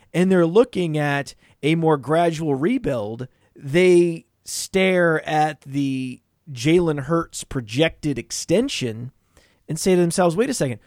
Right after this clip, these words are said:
what's the point of even having Jalen Hurts?" Like, he's actually hurting us in that he's winning a couple games for us, but by the time that we need to start adding pieces to compete,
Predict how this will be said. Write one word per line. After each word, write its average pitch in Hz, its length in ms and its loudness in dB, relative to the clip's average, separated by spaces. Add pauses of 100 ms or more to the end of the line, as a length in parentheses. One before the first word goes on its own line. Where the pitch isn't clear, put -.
(160)
what's 151 400 -2
the 190 120 -2
point 208 340 0
of 196 80 2
even 185 160 0
having 208 340 0
Jalen 131 320 -2
Hurts?" - 460 -14 (260)
Like, 165 140 -6
he's 196 180 -4
actually 180 680 0 (160)
hurting 190 600 2
us 104 580 -10 (340)
in 170 160 2
that 175 180 4
he's 156 240 -6
winning 196 260 2
a 180 60 -2
couple 180 260 -6
games 185 400 -2
for 123 220 -4
us, 107 380 -8 (240)
but 160 280 0
by 185 200 2
the 170 100 -4
time 196 520 -4
that 165 140 -6
we 175 180 -4
need 180 240 -4
to 151 60 -10
start 160 380 -2
adding 160 340 -4
pieces 143 800 -6 (260)
to 160 120 -2
compete, - 720 -6